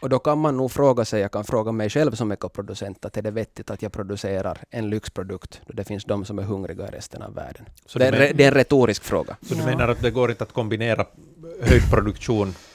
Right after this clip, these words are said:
Speaker 2: med,
Speaker 1: No, vi är
Speaker 2: med
Speaker 1: inte riktigt,
Speaker 2: ekoproduktion?
Speaker 1: vi är inte riktigt
Speaker 3: Mm.
Speaker 1: där ännu, alltså på så vis kan, om man ser på den här tredje delen av,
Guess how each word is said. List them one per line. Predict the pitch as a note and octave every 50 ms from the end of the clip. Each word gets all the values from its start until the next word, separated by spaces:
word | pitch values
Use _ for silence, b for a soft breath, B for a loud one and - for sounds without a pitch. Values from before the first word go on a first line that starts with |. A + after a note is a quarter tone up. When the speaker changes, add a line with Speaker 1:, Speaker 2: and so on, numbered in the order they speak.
| - -
Speaker 2:
med, | A2+ G2 F2+ F2 - - B B B B B B B - - -
Speaker 1:
No, | -
vi | D3+ D#3+ D#3+
är | C#3
Speaker 2:
med | A#2+
Speaker 1:
inte | A2+ - -
riktigt, | D#3 C#3 - B2
Speaker 2:
ekoproduktion? | - - A2+ G#2 F#2+ G2 - C#3+
Speaker 1:
vi | C#3+ D#3+
är | C#3
inte | C3 B2+ B2+
riktigt | C#3 C3+ F#3 F3
Speaker 3:
Mm. | F3 E3+ D#3
Speaker 1:
där | D3 D#3+ F3 D#3+
ännu, | B2+ A2+ G#2+ G#2+ G#2 G#2+
alltså | G#2+ A2 G#2+ - - B2 A2+
på | G2+ A#2
så | A2 - C3+
vis | C#3+ D#3 C#3+ C3+ -
kan, | - B2 A#2 A#2
om | - B2 A#2+
man | A#2 A#2 A#2
ser | - - A2+ A2
på | G#2+ - A2+ A2 - - -
den | - A#2+ A2
här | G#2+ A#2 A2 G#2 - - - - _ _ -
tredje | - B2+ A#2 A2+ A#2 A2+
delen | A2+ A#2 A2+ A2 G#2+ G#2+ G#2+ G#2+
av, | A2 G#2 G2+ G#2 G2+ -